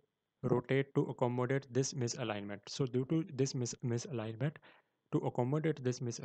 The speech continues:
misalignment, your tires will have to distort. Their shape will be distorted, means their tread pattern will be distorted and generate side force,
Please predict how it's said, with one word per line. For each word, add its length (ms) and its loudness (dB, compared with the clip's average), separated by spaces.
misalignment, 680 -4
your 160 4
tires 340 4
will 240 2
have 200 0
to 280 2
distort. 480 0
Their 140 2
shape 360 0
will 140 2
be 140 -2
distorted, 540 0
means 200 0
their 160 2
tread 220 2
pattern 360 0
will 140 0
be 140 0
distorted 520 -2
and 220 0
generate 360 2
side 360 0
force, 360 -8